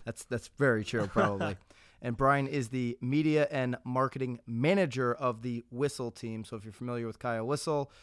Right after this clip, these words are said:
Speaker 1: you can put those pieces together. So Brian, appreciate you making the trip over here to,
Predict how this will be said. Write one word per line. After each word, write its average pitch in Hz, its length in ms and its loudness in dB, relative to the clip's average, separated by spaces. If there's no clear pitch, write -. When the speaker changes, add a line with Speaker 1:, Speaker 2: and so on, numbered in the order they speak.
Speaker 1:
you 107 80 -8
can 101 100 -10
put - 160 -12
those 113 160 -4
pieces 113 400 -10
together. 110 320 -4
So 110 160 -4
Brian, 131 480 2
appreciate 151 320 -2
you 131 420 -2
making 127 220 -4
the 120 80 -4
trip 127 200 -6
over 120 220 -4
here 123 200 -2
to, 120 440 -4